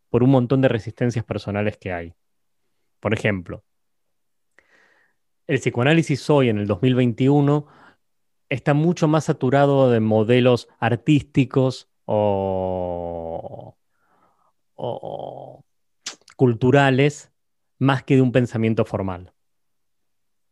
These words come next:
Bion escribe y transmite utilizando pensamiento formal.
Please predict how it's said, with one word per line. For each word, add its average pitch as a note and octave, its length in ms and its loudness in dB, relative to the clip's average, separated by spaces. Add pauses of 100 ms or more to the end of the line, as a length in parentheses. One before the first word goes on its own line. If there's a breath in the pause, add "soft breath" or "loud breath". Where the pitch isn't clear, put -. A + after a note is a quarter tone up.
(680)
Bion C#3 320 4
escribe D#3 440 4
y A#2+ 60 2
transmite A#2 460 0
utilizando A#2 460 -2
pensamiento G#2 520 -4
formal. F2 440 -12